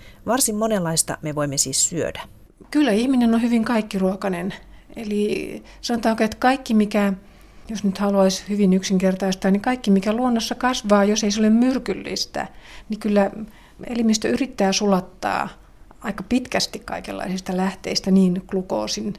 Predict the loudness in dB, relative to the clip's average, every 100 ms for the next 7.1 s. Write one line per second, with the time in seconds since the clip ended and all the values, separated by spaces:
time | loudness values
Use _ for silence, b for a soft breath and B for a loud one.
0 | -10 -8 -8 -10 -12 0 2 2 2 2
1 | 2 -2 -4 -8 -8 -10 -10 -8 -6 -4
2 | -6 -6 -8 -6 -8 -8 -10 -12 -14 -18
3 | -14 -12 -10 -8 -8 -8 -8 -10 -10 -12
4 | -14 -10 -8 -10 -14 b b b b -6
5 | -2 0 2 4 4 4 2 0 0 0
6 | -2 2 2 2 2 2 2 2 2 -2